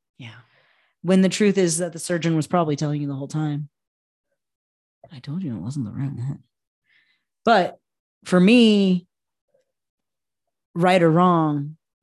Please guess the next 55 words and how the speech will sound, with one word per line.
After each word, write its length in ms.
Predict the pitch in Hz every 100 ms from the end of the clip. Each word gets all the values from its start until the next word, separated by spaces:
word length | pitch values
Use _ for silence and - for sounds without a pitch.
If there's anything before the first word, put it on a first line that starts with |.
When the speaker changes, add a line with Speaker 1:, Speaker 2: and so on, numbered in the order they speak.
| _
Speaker 2:
and 140 | 180 175
this 160 | 175
is 140 | 185 165
where 160 | 175
you 140 | 165 160
get 160 | 165
into 140 | 156 156
this 140 | 147
conundrum, 580 | - 151 160 160 139 135
right? 300 | 139 147 156 -
Right 240 | 151 156
or 80 | 143
wrong, 360 | 147 147 135 123 _
let's 160 | 117 120
fucking 360 | - 92 - -
do 180 | 90 160
this. 440 | - - - - _ _
Like, 120 | 120 -
I 120 | 123 123
need 140 | 123
to 40 | 98
figure 240 | 131 -
this 180 | 92 113
out. 240 | 110 - -
And 120 | 127
so 120 | 156
he 100 | 135
Speaker 1:
Well, 100 | 170
and 100 | 233
Speaker 2:
was 100 | 262
Speaker 1:
this 60 | -
kinda, 240 | - 285
like, 140 | 247 208
goes 220 | 185 175
back 260 | - 185 -
to 100 | 185
what 120 | 156
you 120 | 175
were 80 | 160
saying 280 | - 160 151
before 400 | 147 220 214 165
of, 100 | 151
like, 360 | 139 143 - _ _ _ _ _ _ -
is 180 | 202 180
my, 380 | 208 175 170 - _ _ _ - - -
my 160 | 180
body 340 | 170 170 175 165
is 100 | 156
better 280 | 165 156 151
than 160 | 151
it 100 | -
was 220 | 151 143
before. 580 | - - - 120 117 -
Speaker 2:
Mm-hmm. 420 | 185 165 160 156 151 _ _ _
Yeah. 260 | 160 131